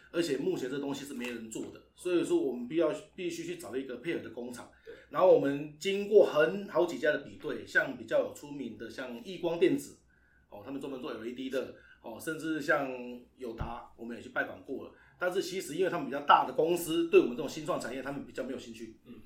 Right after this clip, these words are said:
Speaker 1: 所以我们目前跟新竹的一间叫轩尼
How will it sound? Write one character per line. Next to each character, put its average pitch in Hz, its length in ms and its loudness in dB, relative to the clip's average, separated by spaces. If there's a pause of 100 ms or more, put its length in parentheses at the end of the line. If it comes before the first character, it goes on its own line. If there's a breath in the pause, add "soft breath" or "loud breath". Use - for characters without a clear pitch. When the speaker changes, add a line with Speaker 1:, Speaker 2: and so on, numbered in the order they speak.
(280 loud breath)
Speaker 1:
所 180 100 2
以 185 40 10
我 151 80 8
们 139 100 4
目 196 180 2
前 127 280 -6
跟 160 200 2
新 190 320 -4
竹 127 140 -8
的 123 120 -12
一 139 180 -16
间 - 440 -4
叫 143 160 -2
轩 185 320 -2
尼 135 280 -10